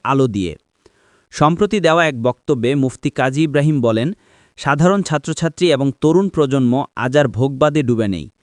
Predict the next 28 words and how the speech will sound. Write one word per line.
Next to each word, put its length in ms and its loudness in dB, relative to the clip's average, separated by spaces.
তারা 180 0
ত্যাগকে 380 -2
ভালোবাসছে, 800 0
সত্যকে 520 -4
গ্রহণ 300 0
করছে। 480 -8
এই 180 2
প্রজন্ম 520 2
নিজের 320 2
পকেটের 540 -4
টাকা 260 0
দিয়ে 240 -2
সামাজিক 600 -2
ও 60 2
রাজনৈতিক 520 -2
পরিবর্তনের 640 0
জন্য 240 -2
কাজ 260 -4
করছে 440 -4
এবং 300 2
এটিই 280 0
প্রমাণ 340 2
করে 220 0
যে 220 0
আল্লাহ 400 -2
তাদেরকে 400 0
বেছে 280 0
নিয়েছেন।" 480 -4